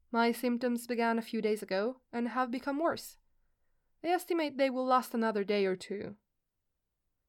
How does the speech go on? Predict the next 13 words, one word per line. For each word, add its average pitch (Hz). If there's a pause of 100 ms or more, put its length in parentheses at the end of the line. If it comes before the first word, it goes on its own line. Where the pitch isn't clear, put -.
(160)
Eli 262
gave 196
Thrawn 190
a 180
look. - (1160)
And 247
he 226
continued. 196 (680)
"They 226
include 226
joint 247
pain, 294 (320)
headaches, 240